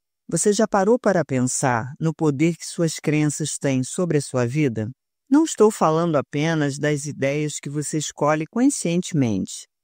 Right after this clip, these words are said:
mas daquelas programações internas que moldam suas decisões, sua saúde e até mesmo o rumo do seu destino. Em seu livro revolucionário, A Biologia da Crença,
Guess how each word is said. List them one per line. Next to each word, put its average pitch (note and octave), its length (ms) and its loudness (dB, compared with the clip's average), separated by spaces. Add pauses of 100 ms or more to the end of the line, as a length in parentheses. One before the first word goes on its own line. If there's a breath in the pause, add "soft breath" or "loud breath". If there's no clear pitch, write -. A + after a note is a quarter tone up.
(140)
mas G#3 180 0
daquelas A3+ 420 0
programações F#3+ 840 0
internas C#3+ 800 -2
que F#3 100 -4
moldam E3 440 0
suas C#3 280 -4
decisões, C3+ 840 -4 (220)
sua - 280 0
saúde D#3+ 600 0 (100)
e F#3+ 100 0
até G#3+ 240 0
mesmo G#3+ 560 2 (140)
o G#3 140 4
rumo A3+ 420 4
do A3 100 -8
seu A#3+ 240 0
destino. B2 540 -4 (400)
Em A#3 140 4
seu A#3+ 200 0
livro C#4+ 300 0
revolucionário, F#3 1120 2
A C#3+ 100 0
Biologia C3+ 540 0
da C3 160 0
Crença, C#3+ 600 -4